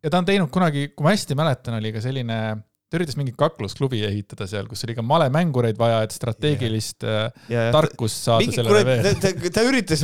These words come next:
Speaker 2: reaalselt mingi para-, paramir-, militaarset paska üritada,
Speaker 1: Jah.
Speaker 2: üritas luua. Aga siis, kui <laughs> ainukesed inimesed, kes kohale tulid, oli ilmselt Daniel Rüütman ja Meeli Leps, et sai aru, et kurat,
Speaker 1: Ei
Speaker 2: siin
Speaker 1: toimi.
Speaker 2: ei, palun tulge ka malemängurid, ja ei tulnud.
Speaker 1: Jah,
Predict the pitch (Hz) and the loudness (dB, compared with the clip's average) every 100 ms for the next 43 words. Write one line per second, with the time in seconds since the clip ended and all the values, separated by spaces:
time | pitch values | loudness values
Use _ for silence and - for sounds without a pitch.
0 | 160 185 151 143 131 127 123 - 185 165 | 4 6 4 2 -2 -4 -2 2 4 4
1 | 117 131 190 175 107 107 107 123 135 123 | 4 4 6 6 2 -2 -4 -4 -2 -2
2 | - 156 127 107 95 - 139 - - 107 | 0 2 2 -2 -10 -2 -2 -2 -6 -6
3 | 101 - 92 64 127 117 107 113 131 101 | -8 -12 -12 -8 -6 -6 -8 -8 -6 -4
4 | 98 - - - 135 139 160 170 156 139 | -6 -10 -20 -10 -4 0 0 -2 -2 -2
5 | 175 160 196 - 156 165 151 190 190 185 | -2 -2 -4 -4 -2 -2 0 0 -2 -6
6 | 143 247 - 175 180 135 135 123 120 - | -12 -12 0 2 4 0 -4 -8 -10 -16
7 | - - - 151 165 170 143 - 160 175 | -20 -6 0 2 2 -2 -4 2 2 4
8 | 143 131 185 185 131 123 139 165 143 147 | 0 0 -4 -4 -6 -2 -2 0 0 0
9 | - 131 110 - 131 139 127 104 - 117 | -2 -8 -8 -4 0 0 0 -4 -6 -6
10 | 104 - - _ _ _ 127 131 104 101 | -6 -10 -20 _ _ _ -8 -4 -2 -2
11 | 98 90 - _ _ _ 147 175 156 165 | -2 -6 -12 _ _ _ 4 4 4 2
12 | 156 127 131 151 135 113 113 98 92 110 | 0 0 2 2 2 0 -4 -6 -6 0
13 | 131 139 131 101 147 127 | 0 2 -2 0 2 2